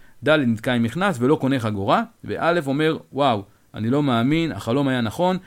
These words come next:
באמת נתקעתי עם חגורה מיותרת." מכאן הדברים הולכים להידרדר,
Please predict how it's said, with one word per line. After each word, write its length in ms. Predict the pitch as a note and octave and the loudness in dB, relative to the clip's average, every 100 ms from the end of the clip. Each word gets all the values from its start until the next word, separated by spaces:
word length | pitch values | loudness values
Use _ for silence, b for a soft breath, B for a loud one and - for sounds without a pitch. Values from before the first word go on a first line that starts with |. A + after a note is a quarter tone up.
| B _ | B _
באמת 460 | A2+ A2+ C3 F3+ B2+ | 0 2 2 2 -2
נתקעתי 340 | A#2+ D#3+ E3 | 0 -2 0
עם 80 | B2 | -4
חגורה 300 | G2+ G#2 A2 | -2 -2 -2
מיותרת." 500 | G#2+ G2 G2 - - _ _ _ _ _ _ _ _ _ _ _ _ _ _ b b A2+ | -4 -6 -12 -14 -18 _ _ _ _ _ _ _ _ _ _ _ _ _ _ b b -12
מכאן 380 | A2 E3+ F3 | 2 4 4
הדברים 320 | E3 A#2 B2+ D#3 | 2 0 2 2
הולכים 260 | C3 D3+ | 0 0
להידרדר, 600 | D3 B2+ G#2+ G2 G2+ B2+ | 2 2 0 -2 0 -2